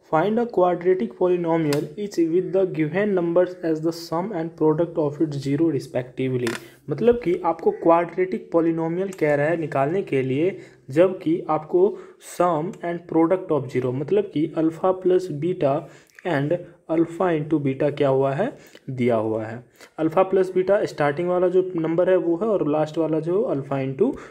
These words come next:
beta है, सभी क्वेश्चन में आपको दिया गया है। इससे आपको क्वाड्रेटिक पॉलिनोमियल बनानी है। अब देखो इसको बनाने का कितने मेथड्स हैं, दो मेथड्स हैं। पहला मेथड है फॉर्मूला की तरफ से। फॉर्मूला क्या होता है, इसका फॉर्मूला होता है एक्स स्क्वायर माइनस,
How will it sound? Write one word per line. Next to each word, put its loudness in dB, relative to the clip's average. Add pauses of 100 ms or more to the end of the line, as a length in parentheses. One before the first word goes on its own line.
(240)
beta 0
है, 2
सभी -2
क्वेश्चन -2
में 0
आपको 2
दिया 2
गया 0
है। -4
इससे 0
आपको 2 (360)
क्वाड्रेटिक 0
पॉलिनोमियल -2
बनानी 0
है। -10 (160)
अब 2
देखो 2
इसको 0
बनाने 2
का 2
कितने 0
मेथड्स -2
हैं, -4
दो 6
मेथड्स -6
हैं। -12
पहला -2
मेथड -2
है -2
फॉर्मूला 2
की -6
तरफ -10
से। -16
फॉर्मूला 0
क्या 2
होता 0
है, -2 (420)
इसका -4
फॉर्मूला 2
होता 2
है -4 (100)
एक्स -4
स्क्वायर 0
माइनस, -2